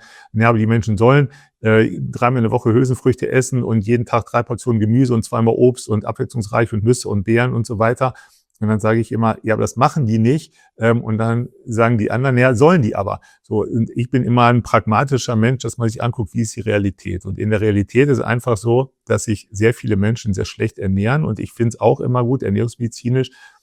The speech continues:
der erste Approach ist immer Food First, ne? Ähm, also ich sag, wir-, und nicht aus dogmatischen Gründen, kann ich auch sagen, ja. Also wirklich über normale Ernährung die Dinge zu decken, denn normale Ernährung bringt noch ganz, ganz viele andere Sachen, als wenn ich jetzt Nährstoff in eine Kapsel packe.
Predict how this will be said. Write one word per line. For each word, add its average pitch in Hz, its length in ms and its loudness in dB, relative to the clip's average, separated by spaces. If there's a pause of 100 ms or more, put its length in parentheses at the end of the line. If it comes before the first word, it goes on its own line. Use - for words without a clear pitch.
(200)
der 104 260 0 (760)
erste - 460 2
Approach 120 520 2
ist - 140 -2
immer 120 340 0
Food 127 340 -6
First, 113 540 -2
ne? 113 340 -2
Ähm, 107 340 0
also 104 240 -2
ich 117 300 -6
sag, 110 320 0
wir-, 113 180 -2 (100)
und 113 160 0
nicht 123 160 0
aus 113 100 0
dogmatischen 117 600 -4
Gründen, 95 240 -6
kann 107 160 -10
ich 104 80 -10
auch 104 80 -6
sagen, 113 340 -4
ja. 95 100 -8 (480)
Also 101 340 0
wirklich 120 600 0
über 131 220 4
normale 107 460 0
Ernährung 113 540 0 (140)
die 104 320 -8
Dinge 113 280 0
zu - 160 -8
decken, 120 460 -2 (100)
denn 120 220 0 (460)
normale 107 380 4
Ernährung 110 460 2
bringt 117 300 -2
noch 104 100 -4
ganz, 113 220 -6
ganz 117 160 -10
viele 98 220 -4
andere 113 260 -4
Sachen, 110 280 -4
als 107 200 -8
wenn 107 120 -2
ich 107 120 -4
jetzt - 180 -8
Nährstoff 110 500 -4
in - 80 -12
eine 104 100 -2
Kapsel 101 340 -4
packe. - 400 -16